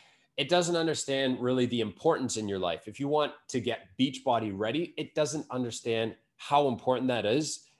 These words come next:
It will start cutting it off before it even happens. So as far as getting your Beachbody, your brain isn't going to help you work in that direction.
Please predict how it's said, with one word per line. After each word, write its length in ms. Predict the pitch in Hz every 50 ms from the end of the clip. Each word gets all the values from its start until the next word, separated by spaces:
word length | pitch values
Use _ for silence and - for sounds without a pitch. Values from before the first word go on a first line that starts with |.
| _ _ -
It 240 | 160 175 170 156 143
will 140 | 147 143
start 400 | 131 - - - 143 127 - -
cutting 340 | - - - - 151 160 143
it 80 | 135 127
off 300 | 117 120 127 120 - -
before 380 | 117 - - - 131 135 123
it 40 | - -
even 220 | 135 127 117 113
happens. 640 | 98 - - 117 113 - 98 95 87 82 - - - -
So 320 | - - 170 160 110 -
as 180 | - 123 113 -
far 360 | - 143 151 156 156 151 - -
as 400 | 135 135 131 131 127 113 - - - - _ - 123 113
getting 260 | 101 147 151 160 156
your 120 | 147 127 104
Beachbody, 600 | 90 113 120 131 127 - 135 135 139 151 156 151
your 100 | 127 120
brain 600 | 95 - 113 113 131 139 147 156 165 165 - - - -
isn't 520 | 143 156 165 151 - 165 160 143 - -
going 320 | - 127 123 123 123 127 120
to 140 | 123 120 107
help 300 | - - 131 127 - -
you 120 | 123 110
work 260 | 98 110 120 113 -
in 80 | 123 113
that 220 | 107 107 101 -
direction. 500 | - 104 104 107 107 - - 151 160 170